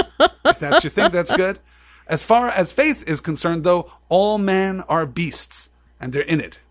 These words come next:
Speaker 2: for the chase. Speaking of which,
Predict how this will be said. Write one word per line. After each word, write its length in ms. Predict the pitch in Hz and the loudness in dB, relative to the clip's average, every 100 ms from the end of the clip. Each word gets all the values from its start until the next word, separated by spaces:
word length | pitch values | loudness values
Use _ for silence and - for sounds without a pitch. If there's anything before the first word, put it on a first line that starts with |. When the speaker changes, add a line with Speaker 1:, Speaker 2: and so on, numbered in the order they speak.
| _ | _
Speaker 2:
for 180 | - 120 | -10 -10
the 120 | 117 | -8
chase. 500 | - 165 - - - _ _ _ _ _ - | -4 -4 -6 -12 -12 _ _ _ _ _ -6
Speaking 420 | - 233 202 190 | 0 0 0 -2
of 180 | 165 147 | -2 2
which, 300 | 180 - | 0 -2